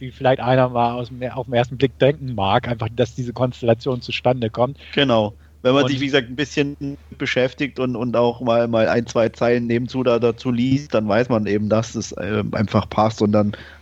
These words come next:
Speaker 2: macht es e-, extrem glaubwürdig einfach.
Speaker 1: Mhm. Genau, und also ich war, wie gesagt, hab den jetzt, glaub ich, zweimal gesehen, den Film. Ja, genau, zweimal, einmal im Kino und einmal dann noch daheim.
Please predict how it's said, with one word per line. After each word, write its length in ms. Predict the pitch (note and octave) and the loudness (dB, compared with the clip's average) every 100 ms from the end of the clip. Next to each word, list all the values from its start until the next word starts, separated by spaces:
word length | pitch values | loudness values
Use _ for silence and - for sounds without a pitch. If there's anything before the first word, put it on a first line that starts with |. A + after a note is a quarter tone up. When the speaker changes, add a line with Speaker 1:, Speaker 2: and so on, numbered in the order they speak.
| - | -12
Speaker 2:
macht 720 | - G#2+ A2 A#2 A#2 B2+ - B2 | -4 -2 -2 -4 0 0 0 0
es 180 | A2+ | 0
e-, 280 | - B2+ B2 - | 0 -4 -4 -2
extrem 460 | A2 - - A2 | -4 -4 2 2
glaubwürdig 600 | G#2 G2+ A2 A2 G2+ G2 E2+ | 4 2 2 2 2 0 0
einfach. 520 | F#2+ F#2 D2+ - - - - - - _ - _ - - | -4 -2 -6 -6 -14 -20 -20 -20 -20 _ -20 _ -20 -14
Speaker 1:
Mhm. 260 | A#2 A2 - - - - - _ - - _ - | -12 -12 -16 -20 -20 -20 -20 _ -20 -20 _ -8
Genau, 300 | - F#3+ C3 | 2 4 4
und 200 | C#3 D3 | 2 -4
also 260 | D#3+ D3+ D3 | 2 2 4
ich 140 | D#3 D3 | 0 2
war, 380 | D3+ D3 C#3+ C#3+ D3+ - - - - - | 4 6 6 2 -6 -20 -20 -20 -20 -20
wie 80 | D#3 | -10
gesagt, 320 | D#3 C#3+ C3 | 0 2 4
hab 140 | C#3 - | 2 -4
den 120 | D3 | -4
jetzt, 240 | C3+ - | -4 -2
glaub 120 | - B2+ | 0 0
ich, 80 | |
zweimal 580 | - - - C#3 D3 D3+ | 0 -6 2 2 4 0
gesehen, 280 | D3 C#3+ D3+ | 0 -2 -2
den 120 | D3 | -2
Film. 300 | C#3+ D#3+ D3 C#3 | -2 -2 -2 2
Ja, 220 | A#2 A2 - | 4 4 2
genau, 240 | A#2 G#2+ | 0 0
zweimal, 460 | - - B2+ C3+ C3+ | -4 -2 0 2 2
einmal 240 | B2 A#2+ | 2 0
im 60 | A#2+ | -2
Kino 280 | - C#3 C3 | -4 -2 -2
und 80 | |
einmal 300 | B2+ B2 A#2+ | 0 -2 2
dann 100 | A#2 A#2 | 0 0
noch 140 | A2+ | 0
daheim. 380 | A#2 A#2+ E3 | 2 2 2